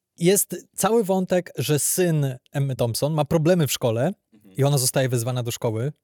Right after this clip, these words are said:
Speaker 1: i ma rozmowy z dyrektorką, która jest taką starą sekutnicą i wydaje się obrzydliwą osobą. I problem polega na tym, że ten syn, syn miał napisać opowiadanie. I napisał opowiadanie o tym,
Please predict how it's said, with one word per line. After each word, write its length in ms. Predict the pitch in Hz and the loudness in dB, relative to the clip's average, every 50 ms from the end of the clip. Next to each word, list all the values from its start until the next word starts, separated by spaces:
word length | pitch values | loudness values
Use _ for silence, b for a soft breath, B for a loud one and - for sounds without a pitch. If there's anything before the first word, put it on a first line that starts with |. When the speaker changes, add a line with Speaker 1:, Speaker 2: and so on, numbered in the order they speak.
| _ _ - | _ _ -2
Speaker 1:
i 40 | 127 | 0
ma 140 | 135 131 120 | 2 2 2
rozmowy 340 | 120 123 143 135 117 123 | 4 4 2 2 2 0
z 60 | 117 110 | 0 0
dyrektorką, 520 | 120 117 120 - - 131 - - 123 113 | 0 -2 -2 0 0 -2 0 0 -4 -4
która 200 | - - 117 110 | -2 -2 -2 -2
jest 140 | 107 - - | -2 -4 -6
taką 180 | - - 127 | -8 -8 -6
starą 420 | 104 - - - 160 139 127 127 117 | -6 -4 -2 0 0 2 2 2 2
sekutnicą 800 | - - - 156 - - 127 _ - 147 131 - - 123 113 | 2 2 0 0 -2 -6 -6 _ 0 0 2 2 2 0 0
i 80 | 117 113 | 0 -4
wydaje 280 | 113 120 120 113 117 110 | -4 -2 -2 -2 -2 -2
się 160 | - - 127 - | -4 -8 -8 -2
obrzydliwą 680 | - 170 151 - - 147 127 127 131 135 127 113 120 113 113 | -2 -2 -2 0 -2 -2 0 0 0 -2 -2 -2 -2 -2 -2
osobą. 420 | 110 - - 110 110 139 180 202 B B B B B B B B B | -6 -6 -6 -4 -2 -2 -2 -2 B B B B B B B B B
I 200 | 156 160 165 160 | 2 2 2 4
problem 300 | 151 202 208 202 214 196 | 2 2 2 2 2 2
polega 260 | 175 175 175 170 165 165 | 4 4 4 4 2 2
na 100 | 170 160 | 0 0
tym, 140 | - 165 | 0 0
że 100 | 131 143 | 0 0
ten 180 | - 160 143 127 | 0 0 0 0
syn, 280 | - - 160 156 165 165 - | 0 0 -2 -2 -4 -4 -4
syn 260 | - - - 160 160 | -4 -4 -4 -2 -2
miał 140 | 151 147 143 | -2 0 0
napisać 360 | 143 143 123 - - 151 - 139 | 0 -2 -4 -4 -4 -4 -4 -4
opowiadanie. 480 | 123 - 127 131 120 113 110 107 107 | -6 -4 -4 -2 -2 -2 -2 -4 -4
I 40 | 107 | -4
napisał 340 | 110 117 - - - 185 170 | -6 -6 -6 -2 0 0 0
opowiadanie 520 | 165 160 170 151 151 151 156 151 147 143 | 0 0 -2 -2 -2 0 0 0 0 0
o 100 | 131 135 | 0 -2
tym, 220 | 127 - 143 135 | -2 0 -2 -2